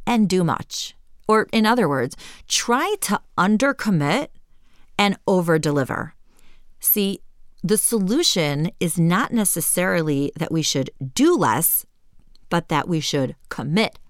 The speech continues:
less. In general, Judaism, and the Torah for that matter, is big into word frugality, that we should be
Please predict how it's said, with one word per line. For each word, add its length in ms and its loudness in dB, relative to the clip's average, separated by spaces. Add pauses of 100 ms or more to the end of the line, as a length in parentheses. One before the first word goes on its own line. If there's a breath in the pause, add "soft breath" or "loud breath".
less. 500 -4 (1040)
In 180 0
general, 580 -2 (760 soft breath)
Judaism, 800 0 (420)
and 320 0
the 180 -4
Torah 540 0
for 160 -2
that 220 -2
matter, 400 -2
is 160 -2
big 400 0
into 560 0 (260)
word 680 0
frugality, 960 -2 (360 loud breath)
that 240 2
we 140 2
should 260 2
be 300 -4